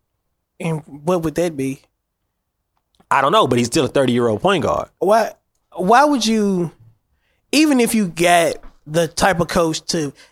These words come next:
Speaker 1: get the maximum out of Mike, that increases your win total from twenty-one to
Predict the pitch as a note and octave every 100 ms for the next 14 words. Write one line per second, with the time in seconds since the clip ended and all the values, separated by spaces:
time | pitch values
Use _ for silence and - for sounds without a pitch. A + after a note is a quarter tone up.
0 | - B3 A#3 G#3 F#3+ G3 - F3 D#3 D3
1 | D#3 E3 C#3+ C#3 B2+ G#2 - - _ _
2 | _ _ _ _ _ - - E3+ F#3 F3
3 | A3 G3+ F3+ F3+ F3 F#3 E3+ F3 E3+ E3+
4 | D#3 - G3 G#3+ A3 G3 G3 F#3+ F3+ E3+
5 | - _ _ _ _ _ _ _ - D#3+
6 | D3 C#3 C3+